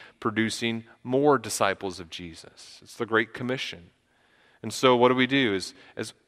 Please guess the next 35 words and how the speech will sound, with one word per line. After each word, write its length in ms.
as 160
we're 80
in 240
whatever 320
ministry 400
God 240
has 160
placed 420
us, 360
we're, 300
we're 80
training 520
other 240
people 580
t-, 160
to 100
be 440
like 180
Jesus 480
in 120
that 180
ministry. 540
That's 140
what 80
a 20
spiritual 380
shepherd 380
does. 600
I 40
was 100
reading 140
an 60
article 400
about, 340
uh, 360